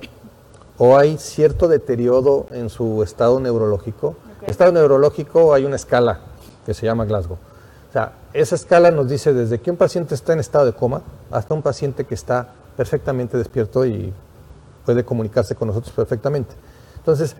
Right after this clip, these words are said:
Speaker 1: dependiendo de cuántos puntos tenga en esa escala,
Speaker 2: Mm,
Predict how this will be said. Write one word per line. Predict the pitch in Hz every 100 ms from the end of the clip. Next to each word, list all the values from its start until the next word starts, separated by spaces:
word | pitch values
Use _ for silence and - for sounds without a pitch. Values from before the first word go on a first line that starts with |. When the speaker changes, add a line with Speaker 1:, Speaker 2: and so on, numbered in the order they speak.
| - -
Speaker 1:
dependiendo | 156 175 185 226
de | 202
cuántos | - 180 175 190
puntos | - 165 - 131 -
tenga | 143 139
en | 135
esa | -
escala, | 113 - 107 113
Speaker 2:
Mm, | 240 254